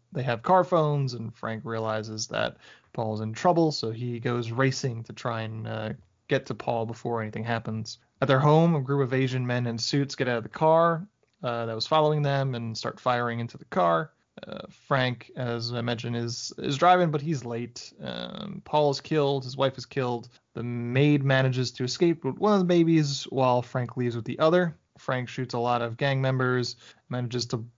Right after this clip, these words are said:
uh, shoot out the eye of one of the, uh, the, uh, henchmen,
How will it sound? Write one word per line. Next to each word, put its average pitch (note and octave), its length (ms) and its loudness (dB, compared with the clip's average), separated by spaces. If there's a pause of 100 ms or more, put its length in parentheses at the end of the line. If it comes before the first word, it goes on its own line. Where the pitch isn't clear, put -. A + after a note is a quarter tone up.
(180)
uh, C#3 280 -2
shoot E3+ 280 2
out D3 140 6
the C#3+ 140 0
eye C#3+ 280 4
of C3 220 0
one C3+ 260 -2
of B2 200 -4
the, A#2 320 -4
uh, A2+ 180 -2 (380)
the, A#2 420 -6 (320)
uh, - 400 -6
henchmen, C3+ 520 0